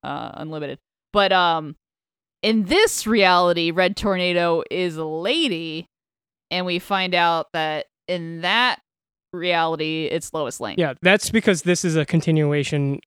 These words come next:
Speaker 2: This world is a continuation of Tom Taylor's Earth Two stuff. Earth
Speaker 1: Yeah.
Speaker 2: Two is a New fifty-two book that is essentially the J S A, but, like, as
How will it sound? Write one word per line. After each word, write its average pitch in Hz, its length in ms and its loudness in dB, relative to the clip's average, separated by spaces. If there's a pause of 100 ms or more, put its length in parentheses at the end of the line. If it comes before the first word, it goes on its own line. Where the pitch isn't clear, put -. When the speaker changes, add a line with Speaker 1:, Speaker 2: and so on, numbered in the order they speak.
(360)
Speaker 2:
This 170 200 2
world 170 380 4
is 147 80 -2
a 139 40 -6
continuation 147 680 0
of 135 180 -4
Tom 151 200 0
Taylor's 135 440 -2
Earth 151 260 -2
Two 175 160 2
stuff. 135 320 -8 (640)
Earth 180 200 4
Speaker 1:
Yeah. 196 80 2
Speaker 2:
Two 220 180 6
is 190 140 4
a - 20 4
New 180 140 4
fifty-two 180 520 0
book 170 340 2 (300)
that 175 140 6
is 160 140 0
essentially 165 760 2
the 160 80 4
J 160 260 2
S 156 200 -2
A, 156 360 4 (360)
but, 151 180 2 (640)
like, 151 300 -2 (440)
as 151 360 0